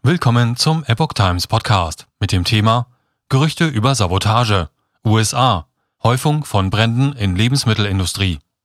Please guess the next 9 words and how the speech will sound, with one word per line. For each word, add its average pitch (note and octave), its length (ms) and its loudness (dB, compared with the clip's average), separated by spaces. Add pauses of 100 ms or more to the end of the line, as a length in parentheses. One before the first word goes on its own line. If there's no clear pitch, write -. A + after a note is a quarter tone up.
(460)
Ein D3 100 2
Artikel A#2 380 0
von C#3 200 0
Reinhard F#2+ 380 0
Werner G#2 400 2 (220)
vom A2+ 260 0
sechsundzwanzigsten G#2+ 800 0
April A2+ 320 0
zweitausendzweiundzwanzig. F2+ 1400 -2